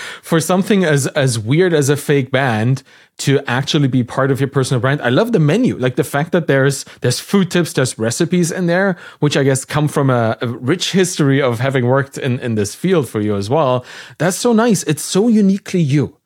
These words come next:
It's so unique. Like, nobody could write The Menu but you, right? Because you have your thoughts about marketing and audience building and all that. And you have your curated links, which is something that I wanna talk to you about as well.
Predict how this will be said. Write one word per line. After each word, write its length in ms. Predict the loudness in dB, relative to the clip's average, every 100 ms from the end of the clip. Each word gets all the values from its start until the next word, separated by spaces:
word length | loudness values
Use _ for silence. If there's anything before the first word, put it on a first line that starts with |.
| _ _
It's 180 | -2 0
so 200 | 2 2
unique. 440 | 4 4 4 2 2
Like, 140 | 2
nobody 340 | 2 2 2 2
could 180 | 0
write 180 | 0 0
The 60 | 2
Menu 280 | 2 2 2
but 200 | 0 -2
you, 200 | -8 -8
right? 160 | -4 0
Because 220 | 2 2
you 80 | 2
have 160 | 2 0
your 140 | 0
thoughts 320 | 0 -2 0
about 220 | 0 -2
marketing 520 | 0 -2 0 -2 -2 -6
and 480 | -4 -2 -4 -8 -16 -10 -4
audience 300 | -2 -2 -2
building 300 | -4 -4 -4
and 80 |
all 120 | -4 -4
that. 280 | -2 -4 -4 -20 -8
And 80 | -2
you 60 | 0
have 140 | 0
your 100 | -4
curated 500 | -2 2 2 2 0
links, 380 | -2 -4 -8 -10
which 160 | -6 -4
is 80 | -2
something 300 | -2 -2 -2
that 100 | -4
I 60 |
wanna 180 | -4 -6
talk 180 | -6 -6
to 80 | -6
you 60 |
about 220 | -6 -6
as 100 | -6
well. 280 | -4 -2 -4